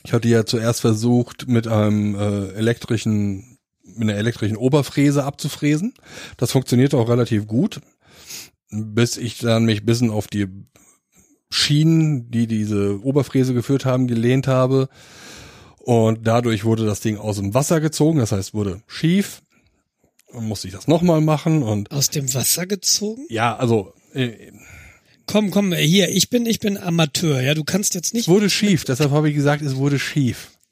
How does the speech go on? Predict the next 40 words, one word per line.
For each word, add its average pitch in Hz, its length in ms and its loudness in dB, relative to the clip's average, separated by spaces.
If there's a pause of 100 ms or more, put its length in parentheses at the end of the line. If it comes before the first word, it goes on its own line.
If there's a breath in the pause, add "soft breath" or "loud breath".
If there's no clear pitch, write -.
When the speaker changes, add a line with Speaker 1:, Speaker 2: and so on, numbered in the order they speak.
Speaker 2:
Ja, 139 200 -2
aber - 240 -10
aus - 180 0
dem 120 300 -8
Wasser 135 300 -4
gezogen, 143 760 -4
das - 160 -10
Speaker 1:
Ja, - 40 -6 (140)
Speaker 2:
klingt 117 80 0
Speaker 1:
wenn 143 120 4
Speaker 2:
so, 143 60 0
Speaker 1:
was 139 160 0
im 131 160 2
Speaker 2:
wow. 135 140 -2
Speaker 1:
Wasser 135 280 0
ist, 165 300 0
heißt 143 260 0
das, 147 140 -2
dass 120 140 -2
die 95 240 -8
Wasserwaage 127 800 2
sagt, 110 320 -2
es 107 160 -8
ist - 340 -8 (260)
Speaker 2:
Ah. 160 460 2 (1040)
Aha, 160 420 -2
Speaker 1:
Zumindest 147 300 4
Speaker 2:
okay. 131 140 2
Speaker 1:
ist 247 80 4
das 131 100 2
so 131 120 2
meine 123 260 4
Interpretation. 104 880 -4 (540)
Speaker 2:
Oh 180 40 -4
nee, 165 280 2 (140)
klingt, - 400 -2
wa-, 185 340 -2
klingt 269 360 0 (320)
einleuchtend, 147 500 -2
okay. 151 300 -10